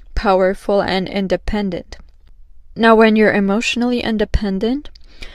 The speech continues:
you have the freedom to not respond or depend on other people's moods or actions, and that's also super, super important to become self-sufficient and rely on yourself. When you build any kind of relationship,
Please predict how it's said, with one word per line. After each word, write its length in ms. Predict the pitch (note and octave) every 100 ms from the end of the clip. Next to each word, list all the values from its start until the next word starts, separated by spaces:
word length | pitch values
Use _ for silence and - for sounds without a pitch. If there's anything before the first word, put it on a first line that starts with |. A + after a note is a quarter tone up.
| - -
you 180 | A#3
have 300 | A#3+ A3 A3
the 100 | -
freedom 600 | G#3+ - G3+ G#3 G#3 G#3+ - - - - -
to 260 | - G#3+
not 300 | G#3 F#3+ G3
respond 580 | G#3 G3+ - G3+ G3 F#3+
or 160 | G3 G3
depend 480 | F#3+ - A3 G3
on 180 | F#3+ G3+ -
other 240 | G#3 G#3
people's 420 | - G3+ G3 F#3
moods 300 | G3 F#3+ -
or 120 | F3
actions, 560 | - F3+ - - F#3+ F#3
and 120 | F3+
that's 240 | F#3+ G3 -
also 400 | G#3 G#3 - G#3+
super, 440 | - A3 G3+ G3+
super 280 | - G3+ G3+
important 680 | F#3 - G3 F#3+ G3+ A3 - - - - -
to 120 | B3
become 380 | G#3+ - A3 G#3
self-sufficient 1080 | - A3+ - G3+ - G3+ - F3+ F3+ G3 -
and 200 | A3 G3+
rely 360 | G3+ F#3+ G3 G3
on 180 | G3 F3+
yourself. 600 | F3+ - - - - - - - - -
When 140 | A#3
you 80 | A#3+
build 400 | G#3 A3+ C#4 - -
any 260 | A3+ B3+
kind 300 | C4 - B3+
of 100 | A#3+
relationship, 800 | G#3+ G3 G3 - A3 - B3+ D4+